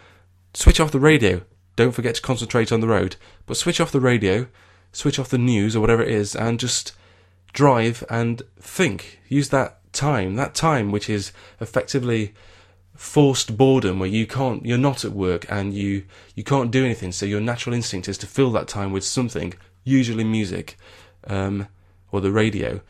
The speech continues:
Just sort of forget all that, just switch it all off and use that time to think. Um, don't read and drive either, that's also a bad thing. Um, but you can read on public transport, as I say.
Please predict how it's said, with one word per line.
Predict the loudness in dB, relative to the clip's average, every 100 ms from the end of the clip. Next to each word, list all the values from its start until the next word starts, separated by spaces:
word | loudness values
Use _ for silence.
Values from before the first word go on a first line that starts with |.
| -10
Just | -4 -2
sort | 0 -2
of | -4
forget | -16 -2 2 4
all | 4
that, | 2 -2 -4
just | -4
switch | 0 0 2
it |
all | 2 2
off | 2 0 -2
and | -4 -4 -12 -6
use | -2 0
that | -2 -4
time | -4 -4
to |
think. | -6 -4 -4 -4 -14 _ -20 -20 _ -8
Um, | -4 -2 -4 -6 -12 -20 _ _ _ _ _ -4
don't | -4 -2
read | -2 -2
and | -2
drive | 2 2 2
either, | 0 0 -2
that's | -6 -6
also | -8 -6 -8 -8 -12 _ _ _ _
a | -10
bad | -6 -6 -6
thing. | -8 -8 -12 _ _ _ _ _ _ _ _ -12
Um, | -8 -8 -8 -10 -14 _ _ _ _ _ _
but | -6
you | -4
can | -2 -2 0
read | -2
on | -4
public | -6 -6
transport, | -6 -10 -8 -8 -6
as | -8
I | -8
say. | -8 -12